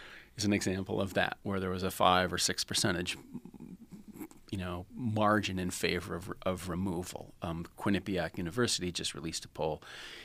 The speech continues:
in which, um, you know, within a, a, a percent, right, of the,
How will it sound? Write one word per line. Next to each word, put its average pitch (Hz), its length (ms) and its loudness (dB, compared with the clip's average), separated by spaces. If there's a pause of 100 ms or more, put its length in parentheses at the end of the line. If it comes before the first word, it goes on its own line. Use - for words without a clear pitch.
(120)
in 95 140 0
which, - 380 2 (480)
um, 87 400 0 (1000)
you 107 100 0
know, 85 120 0
within 113 880 10
a, 107 220 6
a, 101 200 8
a 107 60 2
percent, 104 560 6 (120)
right, 90 200 6 (240)
of 85 300 -6 (300)
the, 101 180 -12